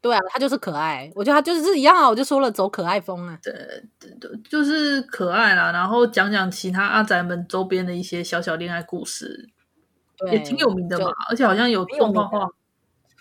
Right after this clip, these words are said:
Speaker 1: 还有真人版呢。
Speaker 2: 哦，
Speaker 3: 非常有名。
Speaker 2: 对呢。
Speaker 1: 吓到我，
Speaker 3: 好。
Speaker 1: 吓到我。
Speaker 2: 阿姑呢？
Speaker 3: 好，那换我，我这次要推的其实是比较不一样的感觉哦，不是什么可爱的恋爱故事哦，发誓。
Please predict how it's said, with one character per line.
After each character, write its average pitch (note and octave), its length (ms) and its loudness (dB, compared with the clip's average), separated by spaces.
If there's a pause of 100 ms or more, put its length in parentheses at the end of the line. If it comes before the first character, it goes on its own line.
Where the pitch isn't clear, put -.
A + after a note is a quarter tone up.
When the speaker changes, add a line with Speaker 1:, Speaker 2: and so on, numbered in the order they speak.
Speaker 1:
还 C#4 120 4
有 B3+ 60 8
真 C4 160 8
人 A3+ 160 4
版 F3+ 200 2
呢。 D#3+ 260 -10
Speaker 2:
哦， - 60 -6
Speaker 3:
非 G3+ 60 -4
常 A#3+ 120 -4
有 F#3+ 60 2
名。 F3+ 100 -2
Speaker 2:
对 - 80 -8
呢。 - 140 -12 (200)
Speaker 1:
吓 A3 220 0
到 G3 160 2
我， D#3+ 340 -4
Speaker 3:
好。 G3 400 -2
Speaker 1:
吓 A3+ 140 4
到 F#3 180 2
我。 E3 240 -2 (1080)
Speaker 2:
阿 A#3+ 80 -4
姑 A#3+ 160 0
呢？ G#3 40 8
Speaker 3:
好， A#3 140 6
那 D#4 120 2
换 D#4+ 200 2
我， G3+ 280 4
我 G3 100 2
这 D#4 80 -2
次 E4+ 100 0
要 E4+ 140 4 (100)
推 D4+ 180 4
的 B3+ 140 6
其 A3+ 140 -6
实 A#3+ 100 -4
是 C4 140 -4
比 G#3+ 160 -10
较 G#3+ 280 4 (640)
不 D4 180 -2
一 A3+ 80 -2
样 C#4+ 160 2
的 A#3+ 80 4
感 F#3 240 6
觉 F3+ 220 2
哦， G3 400 4
不 A#3 80 -8
是 E4 100 -4
什 D#4 140 -2
么 F#3+ 100 2
可 F#3+ 200 -4
爱 A3 160 2
的 G#3 100 2
恋 G#3 100 0
爱 G#3 140 0
故 G3 180 -4
事 G3 200 -6
哦， E3+ 160 4
发 E3+ 260 0
誓。 E3+ 460 -12